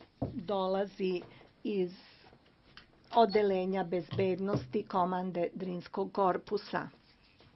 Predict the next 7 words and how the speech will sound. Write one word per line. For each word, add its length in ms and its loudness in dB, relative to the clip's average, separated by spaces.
Zanimljivo 960 0
je 220 4
da 120 -2
je 120 -4
dokument 640 -2
otišao 680 0
pod 340 0